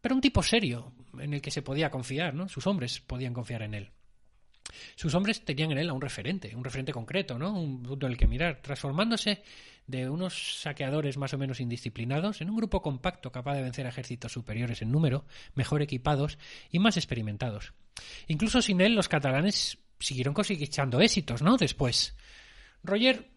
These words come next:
por su parte, demostró ser un hábil almirante y un comandante de tropas terrestres, bueno, pues capaz de explotar el efecto sorpresa y de extraer el máximo potencial de sus hombres.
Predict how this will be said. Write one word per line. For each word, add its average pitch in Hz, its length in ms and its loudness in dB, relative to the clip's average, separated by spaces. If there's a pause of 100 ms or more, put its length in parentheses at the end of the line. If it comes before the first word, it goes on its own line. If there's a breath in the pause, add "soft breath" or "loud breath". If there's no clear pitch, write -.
por 170 100 0
su 165 140 2
parte, 208 520 4
demostró 156 360 0
ser 165 180 2
un 147 140 4
hábil 135 220 2
almirante 143 520 0
y 135 80 -2
un 120 80 -2
comandante 120 520 -4
de 110 120 -4
tropas 113 500 -4
terrestres, 120 560 -6
bueno, - 200 -14
pues - 120 -10
capaz 147 320 6
de 123 80 2
explotar 120 460 0
el 110 100 0
efecto 107 280 -8
sorpresa 180 540 0
y 131 60 -4
de 123 60 -6
extraer 123 280 -6
el 127 100 -4
máximo 127 300 -4
potencial 104 380 -8
de 104 80 -8
sus - 180 -8
hombres. 95 340 -10